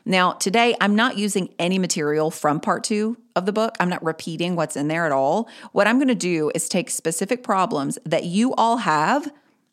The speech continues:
and I'm gonna apply the five Lazy Genius steps to those problems to see if we can find some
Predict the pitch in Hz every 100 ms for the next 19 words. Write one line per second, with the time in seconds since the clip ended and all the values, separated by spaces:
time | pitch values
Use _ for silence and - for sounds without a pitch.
0 | _ 196 175 180 151 - 180 170 175 165
1 | 156 151 147 147 156 143 - 147 139 -
2 | - 165 160 - 135 135 170 254 359 -
3 | - - - 180 180 170 160 151 131 143
4 | 143 - 131 131